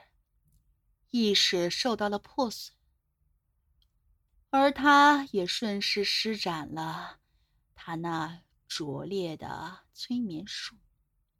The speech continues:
若是平时的蓉儿，那可笑的催眠术自然是不可能有用的。但受到了移魂大法反噬的蓉儿，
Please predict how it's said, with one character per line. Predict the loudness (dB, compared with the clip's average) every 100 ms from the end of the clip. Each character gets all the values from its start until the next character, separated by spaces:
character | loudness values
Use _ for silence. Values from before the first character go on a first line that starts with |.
| _ _ _ _ _ _ _
若 | 8 10
是 | 10 4
平 | 2 2
时 | 2 2
的 | 2
蓉 | 2 2 0 -2
儿， | -6 -12 -20 _ _ -2
那 | -2
可 | -2 -6
笑 | -4 2 2
的 | 2
催 | -4 -4
眠 | -4 -4 -6
术 | -6 -4 -6 -8 _ _ _
自 | -4 2
然 | 2 2
是 | 0
不 | -2 -6
可 | -6 -4
能 | -4 -4
有 | -6
用 | -8 -8 -8 -10
的。 | -18 -20 _ _ _ _ _ _ _ _ _ _ _ _ _ _ _ _ _
但 | 0 0
受 | 4 4 6
到 | 6 4
了 | 2
移 | -2 -4
魂 | -6 -2 -2 0
大 | -2 -4
法 | -6 -8 -6
反 | -4 -4 -4
噬 | -6 -4
的 | -2
蓉 | -2 -2 -4 -6
儿， | -8 -12 -16